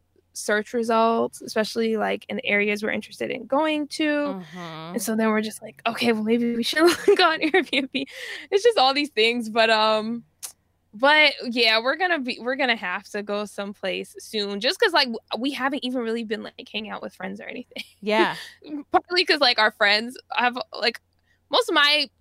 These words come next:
Speaker 1: my, me personally, my good friends are in New York City, although I do have a f-, I have a, I have a handful of good friends here in L A,
Speaker 2: Mm-hmm.
Speaker 1: but,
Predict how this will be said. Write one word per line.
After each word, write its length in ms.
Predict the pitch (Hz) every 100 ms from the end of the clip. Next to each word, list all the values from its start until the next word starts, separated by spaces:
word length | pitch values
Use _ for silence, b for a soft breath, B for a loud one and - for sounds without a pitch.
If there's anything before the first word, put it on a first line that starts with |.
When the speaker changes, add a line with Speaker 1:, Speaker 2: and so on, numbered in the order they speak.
| _ -
Speaker 1:
my, 440 | 226 262 262 254
me 160 | 233 247
personally, 380 | - 240 226 202
my 460 | 208 214 226 233 226
good 160 | 269 262
friends 340 | 277 262 262 -
are 120 | 262
in 100 | 262
New 60 | 277
York 180 | 277 277
City, 180 | 311 302
although 260 | 311 415
I 120 | 415 381
do 200 | 392 466
have 200 | 370 320 -
a 20 |
f-, 200 | - _ _ _ _ -
I 60 | -
have 320 | 370 349 349
a, 100 | - 466
I 60 |
have 120 | 311
a 60 | 311
handful 360 | 262 269 262 240
of 100 | 214
good 160 | 226 208
friends 280 | 214 208 -
here 240 | 226 214
in 220 | 240 214
L 180 | 214 214
A, 140 | 208
Speaker 2:
Mm-hmm. 60 | 208
Speaker 1:
but, 240 | 202 190